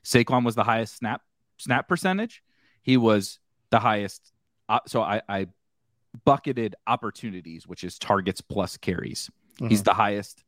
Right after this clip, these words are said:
Speaker 1: in terms of opportunities, except for Joe Mixon, um, in, in his backfield. But Joe Mixon got, like, ten million carries 'cause they could, they could, they couldn't protect Joe Burrow again, even though they, they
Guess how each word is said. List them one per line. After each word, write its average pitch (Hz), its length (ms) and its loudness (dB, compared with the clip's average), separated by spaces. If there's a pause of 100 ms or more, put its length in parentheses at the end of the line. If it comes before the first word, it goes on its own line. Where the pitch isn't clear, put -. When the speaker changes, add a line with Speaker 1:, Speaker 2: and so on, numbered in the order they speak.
(200)
Speaker 1:
in 110 100 -6
terms 101 240 0
of 98 120 -2
opportunities, 113 800 2
except - 360 2
for 151 80 -2
Joe 117 200 0
Mixon, 95 440 -6 (640)
um, 90 500 2 (140)
in, 117 260 -2
in 113 120 4
his 104 180 0
backfield. 90 580 -2 (160)
But 107 100 0
Joe 131 120 4
Mixon 120 300 0
got, 98 160 -6
like, 98 200 -10
ten 104 280 0
million 98 320 6
carries 104 360 2
'cause 110 140 -2
they 107 100 0
could, - 180 -10 (280)
they 123 80 6
could, - 140 -6 (320)
they 139 80 4
couldn't 143 360 0 (200)
protect 117 420 -4
Joe 107 140 4
Burrow 104 360 4
again, 104 540 2 (340)
even 110 240 4
though 101 120 8
they, 98 380 2
they 101 280 0